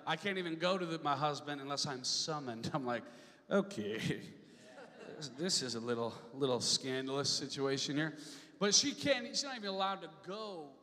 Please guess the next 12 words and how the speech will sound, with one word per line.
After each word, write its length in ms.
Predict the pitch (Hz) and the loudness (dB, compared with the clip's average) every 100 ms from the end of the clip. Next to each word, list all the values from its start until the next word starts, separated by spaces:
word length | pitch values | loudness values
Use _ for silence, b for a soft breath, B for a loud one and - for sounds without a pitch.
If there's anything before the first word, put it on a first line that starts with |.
| - - | -16 -8
to 240 | 170 156 | -4 -6
the 100 | 151 | -8
king's 460 | - 180 165 151 - | -12 -6 -6 -4 -8
court. 560 | - 208 185 156 - B B B | -4 0 2 0 -4 B B B
If 160 | 190 185 | -4 -2
she 200 | - 175 151 | -4 -4 -4
goes 460 | 214 214 196 147 | -2 -2 -4 -6
and 80 | 160 | -6
he's 120 | 160 | -4
in 120 | 165 | -6
a 40 | 147 | -6
bad 300 | 170 180 | -2 -2